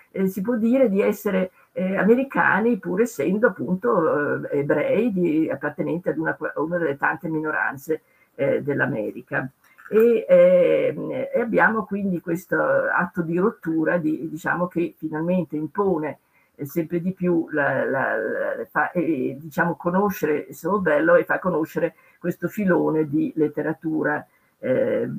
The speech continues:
americana che finora, eh, non era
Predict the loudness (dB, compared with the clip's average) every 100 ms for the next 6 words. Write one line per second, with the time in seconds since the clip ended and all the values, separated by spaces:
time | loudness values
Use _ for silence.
0 | -4 -2 0 -2 -2 -2 0 0 -2 -4
1 | _ -6 -6 -2 -2 0 0 0 -2 -2
2 | -2 -4 -4 -2 -2 -2 -4 -6